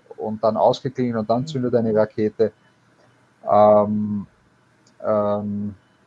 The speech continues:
Speaker 1: ja, und dann gibt's die, die eben wie Axiom oder, oder Op-, Or-, Orion Span, die bei anderen, äh, Raketenbetreibern wie SpaceX und Boeing Sitze buchen. Ähm, und da werden sicher noch ein paar kommen. Ich glaube, die erste wirklich,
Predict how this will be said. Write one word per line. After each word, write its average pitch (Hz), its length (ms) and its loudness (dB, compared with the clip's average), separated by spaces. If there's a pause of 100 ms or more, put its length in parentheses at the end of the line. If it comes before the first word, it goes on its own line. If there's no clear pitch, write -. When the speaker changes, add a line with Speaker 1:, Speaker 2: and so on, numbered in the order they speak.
(720)
Speaker 1:
ja, 131 160 6
und 107 80 2
dann 123 120 2
gibt's 139 220 -6
die, 139 140 2
die 135 140 4
eben 127 420 0
wie 117 140 -2
Axiom 123 400 0
oder, 117 280 4
oder 110 300 2
Op-, - 240 -4
Or-, 113 240 2
Orion 113 400 2
Span, 113 340 -2
die 117 140 -4
bei 107 180 2
anderen, 120 440 0 (400)
äh, - 100 -4
Raketenbetreibern 107 1300 2
wie 104 80 -2
SpaceX 104 540 2
und 101 100 -6
Boeing 113 260 4
Sitze - 320 -12
buchen. 101 320 -8 (1200)
Ähm, 95 580 -2
und 107 240 -2
da 110 120 4
werden 107 160 4
sicher 113 300 -2
noch 113 180 2
ein 110 160 0
paar 107 160 4
kommen. 104 440 0 (340)
Ich 139 180 -8
glaube, 139 460 6
die 135 180 -2
erste 131 640 2
wirklich, 127 600 -6